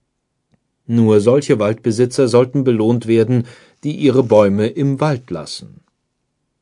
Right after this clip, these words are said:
Davon abgesehen geht es längst nicht mehr um die Gewinnung von Holz, sondern um die Frage, ob wir im Jahr zweitausendeinhundert überhaupt noch Wald haben.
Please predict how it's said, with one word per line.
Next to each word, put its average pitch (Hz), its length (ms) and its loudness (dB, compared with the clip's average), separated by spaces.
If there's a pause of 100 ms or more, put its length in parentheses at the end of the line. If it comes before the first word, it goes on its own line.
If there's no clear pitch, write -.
(560)
Davon 90 360 -12
abgesehen 120 680 -2
geht 120 220 -4
es 123 160 -4
längst 123 380 -4
nicht 117 240 -6
mehr 104 260 -4
um 92 100 -8
die 90 100 -8
Gewinnung 104 420 -2
von 98 260 -8
Holz, 117 340 -4 (560)
sondern 131 460 0
um 139 140 -4
die 139 80 -2
Frage, 131 420 -2
ob 123 160 -8
wir 135 160 4
im 120 100 -6
Jahr 113 280 -4
zweitausendeinhundert 113 1120 -4
überhaupt 104 480 -4
noch 98 200 -8
Wald 80 320 -12
haben. - 380 -20